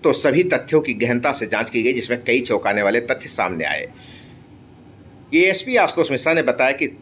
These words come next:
जांच में पता चला कि लड़का स्कूल बहुत कम जाता था।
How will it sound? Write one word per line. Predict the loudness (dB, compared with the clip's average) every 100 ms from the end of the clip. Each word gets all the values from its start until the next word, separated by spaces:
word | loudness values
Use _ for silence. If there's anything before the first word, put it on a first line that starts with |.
| -20 -4
जांच | -2 0 -2
में | 0
पता | 0
चला | 0 0 0
कि | 0 0 -2 -10 -2
लड़का | 0 2 0 -2
स्कूल | -2 0
बहुत | 0 -2
कम | -2 0
जाता | 0 0 0
था। | 0 -4